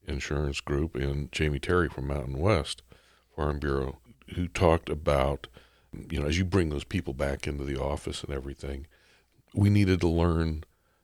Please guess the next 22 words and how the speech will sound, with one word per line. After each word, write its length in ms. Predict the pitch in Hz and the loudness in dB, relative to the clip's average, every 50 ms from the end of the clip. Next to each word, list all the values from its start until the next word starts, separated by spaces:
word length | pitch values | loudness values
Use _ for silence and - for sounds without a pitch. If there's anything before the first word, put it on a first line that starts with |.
| _ _ _ - | _ _ _ -8
about 460 | 78 76 78 78 73 71 71 69 - - | -4 0 2 2 4 2 0 -2 -6 -2
physical 400 | - - 92 87 - - - 101 | 2 2 4 4 2 2 2 2
safety, 640 | - - 101 92 95 98 - - 104 101 101 107 104 - | 4 6 4 4 4 2 0 0 0 0 0 -2 -6 -8
psychological 760 | - - - 87 90 - 80 80 80 90 90 92 90 - 87 82 | -2 0 0 0 0 2 2 4 4 4 2 0 -4 -4 -4 -4
safety, 680 | - - 92 90 90 90 - - 90 90 87 87 90 - _ _ _ _ _ - - - 87 85 | 0 0 2 2 2 0 -2 -2 -2 -2 -2 -4 -6 -10 _ _ _ _ _ -18 -12 -10 -10 0
being 460 | - 101 95 90 87 82 78 78 82 - | 4 6 6 6 6 4 2 0 -4 -6
transparent 800 | - - 87 80 76 76 - - _ - 92 85 85 85 85 85 | -2 0 2 2 4 2 0 -2 _ 0 2 2 2 2 2 0
as 120 | 76 73 | 0 -2
a 60 | 76 | -4
corporation, 960 | - - - 101 87 - - 73 80 82 82 85 - - 98 92 87 85 87 - - - | -4 4 4 6 6 4 2 0 2 2 2 0 0 0 -2 -2 -2 -4 -6 -10 -12 -8
the 60 | 87 | -6
new, 360 | 87 87 95 95 92 90 90 87 - - _ _ _ _ _ _ _ _ | -2 2 4 4 4 4 2 -2 -8 -18 _ _ _ _ _ _ _ _
you 100 | - 71 | -8 -4
know, 40 | 76 | 0
new 220 | 87 92 110 113 104 | 4 6 6 6 8
lessons 480 | 98 98 95 95 - - 92 82 78 85 | 8 8 6 6 4 0 -2 -2 -2 -4
that 120 | 82 80 | -6 -6
the 60 | - | -6
corporation 800 | - - 90 82 - - 69 78 98 127 156 - - 95 76 69 | -4 0 0 0 0 2 4 6 6 6 4 2 0 -2 0 2
had 220 | - 80 76 73 | 2 2 2 2
to 80 | 69 67 | 0 -4
learn 580 | 65 67 71 69 69 73 71 76 92 104 117 | -4 -2 -2 -2 -2 -2 -2 0 0 0 -2